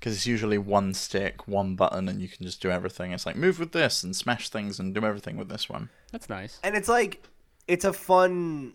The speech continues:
Speaker 3: like, chill game to play multiplayer, you know,
Speaker 2: Mm-hmm.
Speaker 3: like, 'cause there's no real, it's just a collectathon, you know, and they're, like, the stakes are low.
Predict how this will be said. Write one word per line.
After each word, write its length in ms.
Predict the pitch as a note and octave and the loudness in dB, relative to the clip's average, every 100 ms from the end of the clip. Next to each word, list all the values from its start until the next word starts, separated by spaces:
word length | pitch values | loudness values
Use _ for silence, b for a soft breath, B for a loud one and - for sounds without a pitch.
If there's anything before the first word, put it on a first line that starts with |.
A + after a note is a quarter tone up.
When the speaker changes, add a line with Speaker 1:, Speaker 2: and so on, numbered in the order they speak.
| - | -2
Speaker 3:
like, 420 | B2+ A#2 - - _ _ _ _ - | 0 0 -2 -12 _ _ _ _ -10
chill 560 | - - B2 G#2+ G#2 | -4 2 4 4 2
game 320 | F#2 F#2 F2+ | 0 -6 -6
to 80 | F2+ | -8
play 480 | D#2+ F#2 E2 E2+ A#2 - _ - | -8 -6 -6 -8 -12 -16 _ -8
multiplayer, 600 | F#2+ E2 F#2 F2+ E2 E2+ | -6 -6 -8 -8 -8 -6
you 80 | G2+ | -4
know, 80 | G#2 | -2
Speaker 2:
Mm-hmm. 60 | G#2 | -2
Speaker 3:
like, 120 | G2 | -2
'cause 160 | A#2 | -6
there's 240 | G2+ A2 G#2+ | -4 -6 -2
no 200 | A#2 A2 | 0 0
real, 260 | G2+ G#2+ G#2+ | 0 -4 -2
it's 200 | C3+ - | -2 0
just 180 | D3+ C3+ | -2 -2
a 40 | |
collectathon, 840 | - A#2+ F#2+ - F2+ E2 B1+ G2+ C#3 _ | -4 -2 -2 -4 -8 -8 -10 -14 -18 _
you 120 | - A#2+ | -2 2
know, 220 | A#2 A#2 | 4 4
and 120 | A2+ | 2
they're, 140 | A2 A2 | -2 -2
like, 200 | A2+ - | -4 -6
the 80 | |
stakes 380 | A2 - G#2+ - | -8 -4 -6 -6
are 140 | F2 E2+ | -10 -10
low. 420 | D#2+ D2 - B2 | -8 -8 -10 -14